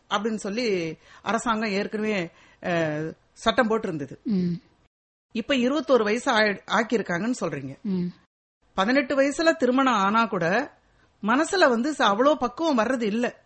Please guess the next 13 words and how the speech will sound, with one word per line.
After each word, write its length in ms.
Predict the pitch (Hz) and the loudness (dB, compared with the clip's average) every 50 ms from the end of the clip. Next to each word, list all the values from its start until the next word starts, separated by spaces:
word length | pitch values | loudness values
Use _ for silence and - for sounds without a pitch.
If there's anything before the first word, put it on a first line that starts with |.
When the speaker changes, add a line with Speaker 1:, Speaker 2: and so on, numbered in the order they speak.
| _ _ _ | _ _ _
Speaker 2:
ம். 400 | - 208 202 196 185 180 180 175 170 - _ _ _ _ _ _ _ _ _ - | -2 0 2 2 2 0 0 -2 -4 -8 _ _ _ _ _ _ _ _ _ -8
Speaker 1:
எவ்வளவுதான் 420 | 180 180 190 220 233 269 277 277 | -4 -2 0 2 2 2 2 2
உலக 360 | 233 208 214 240 240 277 262 | 2 0 0 2 2 2 2
அனுபவத்துல 720 | 247 247 233 247 247 247 240 - 240 226 233 240 247 - - - _ _ _ _ _ _ _ _ _ _ | 2 2 2 4 4 4 2 2 0 2 2 2 0 -2 -6 -12 _ _ _ _ _ _ _ _ _ _
குழந்தைகள் 420 | - 214 226 240 254 269 262 247 | 2 2 4 4 4 4 4 2
வந்து 260 | 226 220 220 214 247 262 254 233 214 196 185 185 180 - - - _ _ - - | 2 0 0 0 0 2 2 2 2 0 0 -2 -4 -8 -16 -20 _ _ -14 -8
விஞ்ஞானத்துல 560 | 180 208 233 262 285 294 302 285 285 269 247 233 | -4 0 2 2 4 4 2 2 2 2 2 2
அட்வான்டேஜா 600 | 202 185 180 220 233 240 226 247 233 214 233 220 | 2 2 2 2 0 2 2 0 2 2 2 2
போனா 240 | - 208 196 202 196 | 2 0 0 0 0
கூட 360 | 170 185 165 170 180 226 269 262 | -2 0 0 0 0 -2 -2 -4
Speaker 2:
ஆ. 200 | 220 196 185 180 180 - - _ _ _ _ _ _ _ | -2 -2 -2 -2 -4 -8 -12 _ _ _ _ _ _ _
Speaker 1:
தங்களுடைய 560 | - 226 233 254 262 254 247 226 220 202 190 | 0 2 2 4 4 4 6 6 4 4 2
வயதினுடைய 1040 | 180 170 196 208 240 262 285 277 262 294 269 269 254 240 226 214 202 190 175 160 - | 2 2 2 4 4 4 4 2 2 2 4 6 6 6 6 6 4 4 2 0 -2